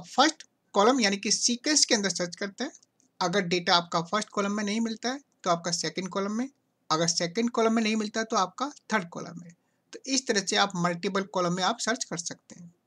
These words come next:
जैसे कि आप सिंटैक्स में देख सकते हैं, आपका पहला पैरामीटर है टेबल, यानी कि जिस टेबल में आपको सर्च करना है, और सर्च स्ट्रिंग टेक्स्ट, यानी किसको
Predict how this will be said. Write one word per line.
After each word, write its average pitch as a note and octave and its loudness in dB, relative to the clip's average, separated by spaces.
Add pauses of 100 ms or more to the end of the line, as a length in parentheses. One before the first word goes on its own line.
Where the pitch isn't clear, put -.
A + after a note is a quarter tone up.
(800)
जैसे F#3+ 2
कि A3 2
आप G3 4
सिंटैक्स F#3 -2
में G3 -2
देख F3 0
सकते F#3+ -2
हैं, A3+ 0
आपका G3+ -2 (640)
पहला G#3 8
पैरामीटर A3 4
है A3+ 4 (100)
टेबल, F3+ -2 (460)
यानी F#3 0
कि G#3+ -8
जिस F#3+ 0
टेबल F#3 0
में G3 0
आपको F3 -2
सर्च F3 -4
करना G#3+ -10
है, D#4+ -16 (680)
और A#3 10
सर्च A#3+ 2
स्ट्रिंग - -6 (1160)
टेक्स्ट, G#3+ 8 (200)
यानी F#3+ 0
किसको B3 4